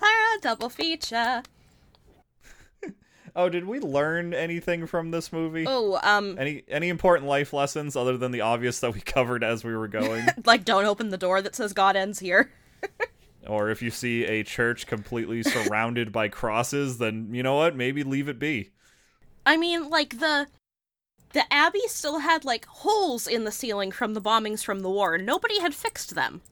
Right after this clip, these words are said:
Speaker 1: Like, maybe just don't
Speaker 2: Yeah,
Speaker 1: go
Speaker 2: that's
Speaker 1: in.
Speaker 2: a bad sign. <laughs>
Speaker 1: If the horse will not go near the place that's supposed to be holy, you shouldn't either.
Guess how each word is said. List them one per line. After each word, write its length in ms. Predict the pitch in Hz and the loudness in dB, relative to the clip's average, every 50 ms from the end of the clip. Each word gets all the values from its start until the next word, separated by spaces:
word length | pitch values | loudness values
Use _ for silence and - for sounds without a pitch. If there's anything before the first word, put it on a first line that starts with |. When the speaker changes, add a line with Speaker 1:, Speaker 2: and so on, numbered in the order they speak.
| _ _ _ _ _ _ _ _ _ - | _ _ _ _ _ _ _ _ _ -2
Speaker 1:
Like, 300 | 269 339 359 - - - - - - _ _ _ _ _ _ _ _ _ _ _ - | 0 2 2 0 -2 -6 -20 -20 -20 _ _ _ _ _ _ _ _ _ _ _ -4
maybe 160 | 359 466 539 571 571 | 0 0 0 0 -2
just 160 | 554 - - | -4 -2 2
don't 140 | 508 508 - | 2 4 4
Speaker 2:
Yeah, 80 | - - | 4 4
Speaker 1:
go 40 | 480 | 4
Speaker 2:
that's 140 | - 453 196 | 4 4 2
Speaker 1:
in. 80 | 147 113 | 0 -2
Speaker 2:
a 60 | - - - | -4 -4 2
bad 320 | 123 120 123 131 131 127 120 | 4 4 6 6 4 2 -2
sign. 600 | - - 123 117 113 113 107 95 101 113 127 117 - | -2 -2 -2 0 0 -2 -4 -4 -4 -4 -6 -6 -8
<laughs> 540 | 571 523 - _ - - - - - 214 - | -10 -18 -20 _ -8 -8 -8 -8 -4 0 2
Speaker 1:
If 220 | 294 359 403 - - | 2 2 0 -2 -2
the 120 | 262 233 | -2 -2
horse 760 | - - - 359 370 392 440 453 - - - - - - - - _ - - - - | -2 -2 -2 0 4 6 6 4 4 2 -4 -4 -4 -6 -8 -12 _ -20 -20 -14 -6
will 160 | 214 220 226 226 | -2 -2 0 2
not 340 | 233 247 294 - - 240 | 4 6 6 6 4 2
go 220 | - 269 277 339 311 | 0 2 4 6 6
near 480 | 269 254 262 277 294 311 311 320 349 - _ | 4 4 2 2 4 4 4 4 0 -2 _
the 80 | - 226 | -6 -6
place 320 | - - 302 294 311 - | -2 0 2 2 2 0
that's 220 | - 302 - - - | -2 -4 -4 -6 -6
supposed 320 | - - 294 294 285 - | -6 -4 -4 -2 -4 -6
to 60 | - | -6
be 100 | 262 269 | -6 -6
holy, 320 | 269 247 254 277 294 320 320 | -4 -4 -4 -4 -2 -2 -4
you 240 | 320 262 294 349 415 | -4 -4 -2 -2 -4
shouldn't 400 | - - - 311 247 302 302 - - | -4 -4 -4 -4 -4 -6 -8 -10 -8
either. 460 | 339 453 494 - - 330 - - - | -10 -10 -6 -2 0 0 0 -2 -4